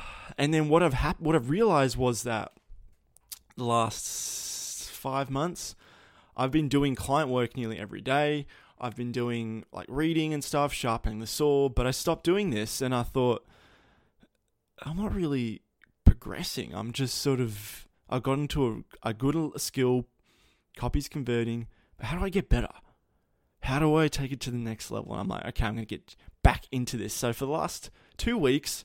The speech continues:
I've gone back into handwriting sales letters, s-, good story sales letters as well. And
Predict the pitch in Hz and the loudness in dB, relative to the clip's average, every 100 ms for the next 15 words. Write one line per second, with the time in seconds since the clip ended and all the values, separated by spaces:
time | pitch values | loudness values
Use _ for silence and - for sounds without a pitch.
0 | - 131 131 156 151 156 - 170 165 175 | -4 0 4 6 6 4 2 -2 0 2
1 | 170 170 - - _ _ - 139 147 143 | 2 0 -4 -20 _ _ -4 -2 0 0
2 | 151 151 151 135 - - 156 147 107 - | 0 -2 -6 -8 -8 -4 -2 -2 -6 -8
3 | - - _ _ _ _ - - - 143 | -14 -14 _ _ _ _ -16 -6 -2 -2
4 | - 120 113 113 - 92 - - - - | -2 -2 -2 -2 -6 -10 -10 -12 -12 -14
5 | - 107 - - _ - - - _ - | -12 -10 -10 -12 _ -20 -20 -20 _ -4
6 | 120 120 120 117 | 0 2 0 -2